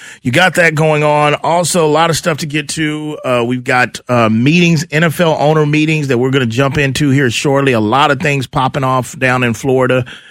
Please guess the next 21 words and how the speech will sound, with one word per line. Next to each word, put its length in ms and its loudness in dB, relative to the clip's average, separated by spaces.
from 220 0
the 60 2
meetings 380 2
that 120 0
we've 180 0
got 140 2
to 100 2
get 160 2
into. 560 0
Jerry 380 0
Jones 440 2
has 240 -4
spoken. 540 -2
He's 260 -10
talking 320 -8
about 300 -8
the 160 -14
departure 720 -10
of 120 -8
Amari 360 -2
Cooper 580 0